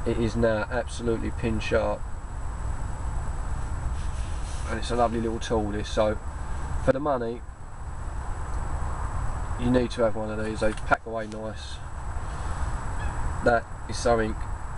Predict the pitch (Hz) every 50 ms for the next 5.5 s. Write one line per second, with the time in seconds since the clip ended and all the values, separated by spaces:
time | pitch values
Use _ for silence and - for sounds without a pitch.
0 | - - - - 117 - - 113 117 117 120 117 117 117 117 113 110 107 113 110
1 | 110 107 - - - 117 107 107 107 104 104 - - 101 - - - - - -
2 | - - - - 117 113 - 131 117 107 101 - - 113 104 101 95 95 90 -
3 | - - - - - - - - - - - - - - - - - - - -
4 | - - - - - - - - - - - - - - - - - - - -
5 | - - - 107 107 110 113 113 104